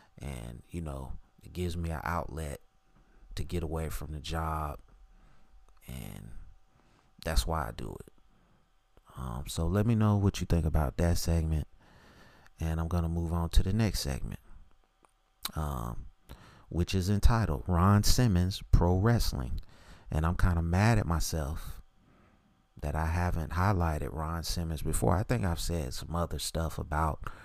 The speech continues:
Ron Simmons, but I've never actually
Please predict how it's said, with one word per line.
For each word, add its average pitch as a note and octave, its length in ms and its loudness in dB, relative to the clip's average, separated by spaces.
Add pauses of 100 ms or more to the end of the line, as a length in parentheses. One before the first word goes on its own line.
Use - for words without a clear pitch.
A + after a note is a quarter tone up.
(240)
Ron D#2+ 320 0
Simmons, E2 640 -2 (1200)
but E2+ 120 -2
I've D#2+ 160 -2
never F2 260 0
actually E2 680 -2